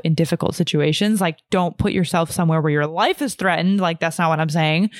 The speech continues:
And I think we can understand that there's a few steps in between a conversation happening and, like, you being in actual danger. So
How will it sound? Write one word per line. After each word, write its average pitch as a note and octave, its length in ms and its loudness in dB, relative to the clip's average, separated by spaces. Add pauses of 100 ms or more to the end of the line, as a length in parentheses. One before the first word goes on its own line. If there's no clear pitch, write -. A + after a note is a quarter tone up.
(180)
And F#3 80 0
I - 20 2
think E3 220 0
we F3 80 -4
can F#3 100 0
understand F#3+ 580 0
that E3+ 220 0 (460)
there's F#3 220 2
a F3+ 60 2
few G3+ 220 0
steps - 340 -2
in D#3+ 80 2
between D#3+ 560 0
a E3+ 60 -4
conversation F3 920 0 (200)
happening C#4+ 540 -2
and, F3 260 0
like, - 320 -2 (680)
you F#3 280 0
being E3+ 460 0 (380)
in F#3 100 2
actual D#3+ 400 0
danger. - 640 -2
So E3+ 260 0